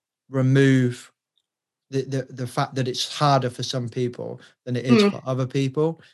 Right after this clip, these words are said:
Speaker 1: Um, so, so for me, it's acknowledging that and saying, "Okay, this person struggles with, with good communication," or, or what, whatever we think, you know, maybe it's not good, maybe it's bad, you know, it's,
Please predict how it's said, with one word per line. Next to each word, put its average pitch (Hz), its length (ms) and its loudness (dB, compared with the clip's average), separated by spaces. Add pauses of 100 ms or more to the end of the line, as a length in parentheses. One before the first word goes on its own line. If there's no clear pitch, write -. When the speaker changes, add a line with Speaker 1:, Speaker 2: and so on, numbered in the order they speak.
(200)
Speaker 1:
Um, 123 540 0
so, 135 360 0
so 139 220 0
for 147 140 -2
me, 156 200 4
it's 131 200 -2
acknowledging 131 680 0
that 127 420 -2 (300)
and 131 180 0
saying, 127 540 2
"Okay, 143 460 -4 (260)
this 147 160 0
person 135 480 0 (280)
struggles 139 580 0
with, 123 220 -2
with 135 220 0
good 135 200 -2
communication," 123 800 -2
or, 123 240 0
or 135 120 -2
what, 170 280 -2
whatever 156 420 -2
we 131 320 -8
think, 135 300 -6
you 135 80 0
know, 117 140 -4
maybe 139 240 0
it's 135 120 -8
not 131 160 -6
good, 147 160 0
maybe 135 240 -2
it's 131 120 -12
bad, 123 340 -4
you 127 60 -4
know, 123 200 -4
it's, 131 220 -8